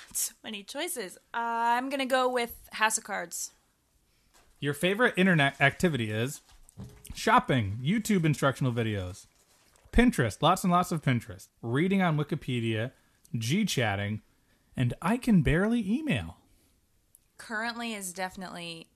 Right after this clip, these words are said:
Speaker 1: Pinteresting.
Speaker 2: Okay. If I were not in my current job, I would be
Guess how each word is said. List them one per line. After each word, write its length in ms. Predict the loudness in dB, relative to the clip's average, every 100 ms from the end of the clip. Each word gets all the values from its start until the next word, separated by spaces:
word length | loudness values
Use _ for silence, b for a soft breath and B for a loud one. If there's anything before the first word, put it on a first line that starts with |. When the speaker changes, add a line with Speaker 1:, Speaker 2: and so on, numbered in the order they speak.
| -10
Speaker 1:
Pinteresting. 680 | -10 -10 -10 -10 -12 -18 -20 _ _ _ _ _ _ _ _ -20 -20 _ -6
Speaker 2:
Okay. 300 | -2 0 -2 -4 _ _ _ _ _ _ _ _ _ _ _ _ _ _ _ _ _ _ -2
If 200 | -2 2
I 140 | 2
were 120 | 4
not 260 | 4 2 2
in 100 | 2
my 120 | 2
current 340 | 0 0 0 2
job, 340 | 0 2 0
I 120 | 0 0
would 280 | 0 0 -2
be 320 | -4 -4